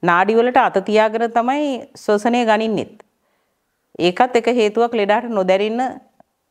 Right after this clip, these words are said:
මේ ශ්වසනය ගනින බව නොදැරින්න, අ, නාඩි ගණනවා කියලා, ගනිනවා කියලා තමයි එතකොට ලෙඩා හිතන්නේ. මොකද නාඩි පාලනය කරන්න ලෙඩාට බෑ.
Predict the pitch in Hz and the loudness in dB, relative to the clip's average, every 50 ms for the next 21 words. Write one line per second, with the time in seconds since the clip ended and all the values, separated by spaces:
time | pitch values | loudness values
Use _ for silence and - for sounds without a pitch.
0 | _ - 165 170 170 170 175 170 170 160 165 - 196 190 196 214 208 208 202 196 | _ -14 -10 -8 -6 -4 -2 -2 -2 -2 0 0 0 2 2 0 0 2 2 2
1 | 190 196 196 202 196 202 214 233 220 185 180 185 185 190 185 185 208 269 320 330 | 2 2 0 0 0 0 0 0 -2 -2 -2 0 0 0 -2 -4 -4 -6 -6 -8
2 | - _ - - _ _ _ _ _ _ _ _ - - 151 160 160 160 165 160 | -12 _ -20 -20 _ _ _ _ _ _ _ _ -10 -6 -4 -2 -2 0 0 0
3 | 160 165 175 180 190 196 202 190 208 208 208 208 214 208 226 220 202 180 202 202 | 0 2 2 2 2 2 2 2 2 2 2 0 -2 -2 -2 -4 -2 0 0 0
4 | 202 202 208 208 202 214 214 208 208 208 226 233 233 220 226 220 233 208 190 190 | 0 0 -2 -2 -2 -2 -4 -4 -4 -4 -2 -2 0 0 0 0 0 0 2 2
5 | 190 202 190 165 - 139 120 110 95 - _ _ _ _ _ _ _ _ _ _ | 2 0 -2 -8 -8 -8 -8 -8 -14 -16 _ _ _ _ _ _ _ _ _ _
6 | - 180 185 185 180 170 170 185 208 247 226 - 240 233 240 247 247 247 240 247 | -2 2 2 2 2 2 0 0 -2 -2 -2 0 0 0 0 -2 -4 -6 -4 -2
7 | 247 254 262 247 240 226 220 220 214 214 202 185 147 - | -4 -2 -2 0 -2 0 2 2 0 0 0 -2 -2 -2